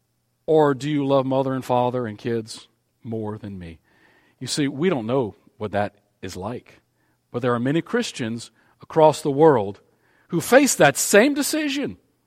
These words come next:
who have faced that same decision.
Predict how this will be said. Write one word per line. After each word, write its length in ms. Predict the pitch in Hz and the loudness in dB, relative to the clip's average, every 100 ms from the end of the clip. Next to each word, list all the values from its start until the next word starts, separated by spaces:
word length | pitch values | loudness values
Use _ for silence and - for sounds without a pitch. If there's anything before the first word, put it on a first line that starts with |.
| _ _ _ _ _ _ _ | _ _ _ _ _ _ _
who 120 | - 214 | -8 -2
have 280 | 202 269 | 2 2
faced 480 | - 175 101 - - _ _ _ - | 2 0 -2 -6 -20 _ _ _ -6
that 160 | 127 | -4
same 340 | - 139 139 143 | -2 -2 -2 -4
decision. 540 | 139 190 185 101 78 | -8 -8 -8 -10 -20